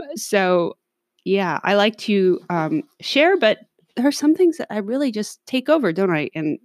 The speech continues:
uh, <laughs> our bed is one of them and it makes me just laugh. All right, on with the show.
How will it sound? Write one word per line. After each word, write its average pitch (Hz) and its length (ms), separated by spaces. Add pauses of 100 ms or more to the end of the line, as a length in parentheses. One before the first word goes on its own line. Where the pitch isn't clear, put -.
uh, 165 400 (100)
<laughs> - 140
our 202 200
bed 170 460 (400)
is 170 180
one 165 200
of 147 80
them 147 280
and 151 180
it - 40
makes - 240
me 160 180
just - 360
laugh. 139 380 (640)
All 220 100
right, 196 280 (880)
on 185 280
with 175 140
the 175 80
show. 151 380